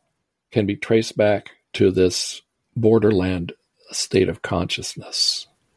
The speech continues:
and can be attributed to rapid eye movement sleep. rem sleep is the deepest sleep that humans can go into. And when they're into this very deep state, the eyes actually move.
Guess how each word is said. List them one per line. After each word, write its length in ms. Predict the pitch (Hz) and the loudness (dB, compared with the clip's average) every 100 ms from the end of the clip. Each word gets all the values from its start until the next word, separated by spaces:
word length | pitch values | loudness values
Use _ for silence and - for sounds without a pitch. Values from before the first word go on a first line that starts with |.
| _ _ | _ _
and 200 | 107 95 | -2 -2
can 180 | - 95 | -2 -2
be 140 | 113 | 0
attributed 720 | 92 - 127 120 98 98 - - _ _ | -2 2 0 2 0 0 -2 -10 _ _
to 140 | - 98 | 0 0
rapid 520 | 98 113 127 131 113 - _ _ - | 4 2 4 0 0 -8 _ _ -2
eye 300 | 104 104 101 | 2 2 0
movement 640 | 92 98 101 - 92 - - | -2 -2 -2 -4 -6 -8 -8
sleep. 580 | - - 104 104 - - - _ _ _ _ _ _ _ _ - | -6 -2 0 0 -2 -14 -20 _ _ _ _ _ _ _ _ -4
rem 320 | 104 110 90 | 0 0 -2
sleep 440 | - - - - _ _ _ _ _ _ _ _ | -10 -10 -12 -12 _ _ _ _ _ _ _ _
is 160 | 101 - | -4 0
the 100 | 98 | 0
deepest 680 | 123 120 104 - - - | 2 2 0 -2 -10 -10
sleep 360 | - - 104 - | -8 0 -2 -2
that 280 | 151 101 95 | -6 -6 -2
humans 420 | 110 101 92 85 | -2 -2 -2 -4
can 180 | - 92 | -4 0
go 220 | 92 90 | 0 2
into. 500 | 95 95 - 85 170 | 0 -2 -4 -6 -4
And 140 | 98 | -2
when 160 | 90 92 | -2 0
they're 200 | 92 95 | 0 0
into 240 | 95 - | -2 -4
this 280 | 90 87 - - _ _ | -6 -4 -8 -14 _ _
very 260 | 107 98 | 2 2
deep 320 | 85 82 107 - | 0 -4 -6 -6
state, 420 | - 92 101 - _ | -4 -2 -2 -6 _
the 180 | - 127 | -4 0
eyes 300 | 135 165 - | 2 0 -2
actually 420 | 135 131 - 135 | -2 -2 0 0
move. 460 | 120 190 131 - | 2 2 2 -4